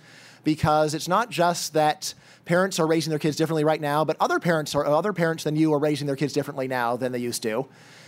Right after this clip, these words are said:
So it could very well be that the reason why, say, kids who grow up in neighborhoods where, uh, where, where no one has a father doing poorly, it's not that the problem that they, that they personally lack a father, but rather that they're growing up in a, in a society where a lot of kids don't have fathers.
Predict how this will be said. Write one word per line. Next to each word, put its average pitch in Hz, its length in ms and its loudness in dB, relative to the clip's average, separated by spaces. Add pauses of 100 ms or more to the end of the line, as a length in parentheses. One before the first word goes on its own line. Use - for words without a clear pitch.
(120)
So 160 200 2
it - 60 -8
could 208 140 0
very 202 200 4
well 170 200 2
be 160 240 0
that 160 120 -2
the 147 80 -2
reason 156 360 0
why, 147 600 2 (280)
say, 151 600 2
kids 170 260 0
who 156 160 0
grow 160 160 2
up 160 80 -2
in 147 80 -2
neighborhoods 151 580 0
where, 143 520 0 (480)
uh, 127 300 2
where, 139 520 0
where 147 200 -2
no 156 100 2
one 156 80 2
has 151 100 0
a 139 60 -8
father 151 280 2
doing 147 200 0
poorly, 165 520 2 (300)
it's - 180 -4
not 170 360 2
that 160 440 0
the 151 60 -6
problem 160 300 0
that 160 80 -4
they, 147 140 0
that 143 120 -4
they 160 140 2
personally 190 360 0
lack 147 200 0
a 139 40 -10
father, 135 320 0
but 147 140 -4
rather 147 300 0
that 147 120 -4
they're 147 120 -4
growing 147 260 0
up 147 180 -2
in 143 60 -2
a, 147 60 -2
in 151 120 -4
a 147 40 -4
society 151 440 0
where 123 140 -4
a - 20 -6
lot 123 140 -2
of 123 80 -6
kids 120 160 -6
don't 123 140 -8
have 123 100 -12
fathers. 117 500 -6